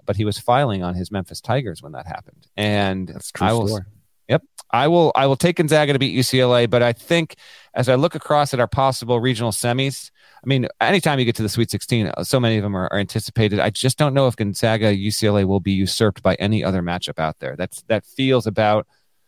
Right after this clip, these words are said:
Speaker 1: it feels about as good as it gets, to be honest. The only thing that I think that would compete with it is if you had Purdue and Duke in the regional semis. I think that's the one that would, um, that would top it. But I'll go Gonzaga over ucla, and then I will take Gonzaga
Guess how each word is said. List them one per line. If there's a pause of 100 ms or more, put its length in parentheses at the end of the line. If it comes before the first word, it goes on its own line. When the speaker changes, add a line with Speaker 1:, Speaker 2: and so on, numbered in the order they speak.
(280)
Speaker 1:
it
feels
about
as
good
as
it
gets,
to
be
honest.
The
only
thing
that
I
think
that
would
compete
with
it
is
if
you
had
Purdue
and
Duke
in
the
regional
semis.
I
think
that's
the
one
that
would,
um, (220)
that
would
top
it.
But
I'll
go
Gonzaga
over
ucla, (260)
and
then
I
will
take (720)
Gonzaga